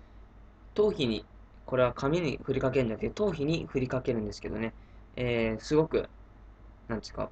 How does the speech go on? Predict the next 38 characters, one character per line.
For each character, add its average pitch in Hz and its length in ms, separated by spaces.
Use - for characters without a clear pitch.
こ 147 120
れ 151 60
は 156 180
僕 175 240
が 123 180
持 120 100
っ - 20
て - 100
る 113 60
の 107 80
は - 80
ペ 123 140
パ 156 160
ー 160 40
ミ 165 140
ン 139 60
ト 117 120
な 107 80
の 104 120
で、 107 220
ス 180 120
ー 165 60
ス 120 160
ー 104 40
し - 80
て、 107 220
匂 151 220
い 156 40
も 113 160
い 117 80
い、 120 80
い 143 80
い 127 40
香 110 180
り 107 60
が 107 100
し - 80
て、 - 220